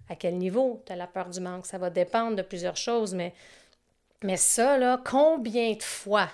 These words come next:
au final, si on récapitule, combien de fois j'ai vu des entrepreneurs,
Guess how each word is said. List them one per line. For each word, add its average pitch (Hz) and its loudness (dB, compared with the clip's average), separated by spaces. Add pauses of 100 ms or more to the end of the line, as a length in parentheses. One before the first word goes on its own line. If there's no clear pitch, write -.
(880)
au 214 4
final, 233 4
si - -2
on 202 2
récapitule, 190 -2
combien 269 4
de 262 -2
fois 277 4
j'ai 240 4
vu 240 -2
des 208 4
entrepreneurs, 220 2